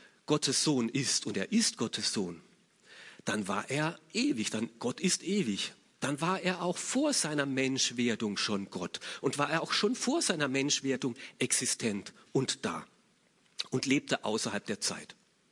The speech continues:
Genauso beim Heiligen Geist. Der Heilige Geist kam am Pfingsten, ausgegossen über alle, die an Jesus Christus glauben. Und der Heilige Geist wirkt in seiner Geme-, äh, in der Gemeinde. Aber natürlich war der Heilige Geist auch schon vor Pfingsten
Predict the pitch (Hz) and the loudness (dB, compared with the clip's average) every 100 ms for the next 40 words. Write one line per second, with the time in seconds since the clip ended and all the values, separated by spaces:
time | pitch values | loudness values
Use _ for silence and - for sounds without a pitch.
0 | _ _ - _ - - - - - - | _ _ -20 _ -20 -20 -20 -20 -14 0
1 | 117 110 180 185 143 131 127 131 165 226 | 4 4 4 2 0 0 2 2 4 2
2 | 254 120 117 123 143 135 117 127 - 131 | 2 0 0 2 2 2 2 0 -2 -2
3 | 143 147 - 233 226 - 107 95 - - | 0 -2 4 4 4 2 -2 -6 -8 -18
4 | - - - 135 175 160 147 139 151 - | -18 -18 0 2 4 2 2 0 0 0
5 | 160 151 - - 110 92 90 - - - | 0 0 2 2 2 0 -2 -6 -20 -20
6 | _ - 131 147 135 - 104 98 - - | _ 2 2 2 -4 -4 -2 0 -2 -2
7 | 110 - 170 - 98 87 - - - - | -2 0 0 2 0 -2 -10 -20 -20 -20
8 | - - - - 160 170 170 185 180 180 | -20 -18 -18 -6 0 2 2 2 0 -2
9 | - 160 226 240 151 135 131 117 104 101 | -2 2 2 2 -2 -2 -2 0 0 -2
10 | 98 - 123 120 104 101 92 82 78 - | -4 -2 -4 -2 -2 -2 -4 -6 -12 -16
11 | - - - _ 120 117 107 - 117 143 | -20 -20 -20 _ -2 0 -2 0 0 0
12 | 147 101 95 - 87 - - - - - | 0 -2 -2 -6 -8 -8 -8 -8 -4 -2
13 | 175 - - 320 330 - 120 107 - 101 | -2 -4 -2 0 0 0 -2 0 -2 -4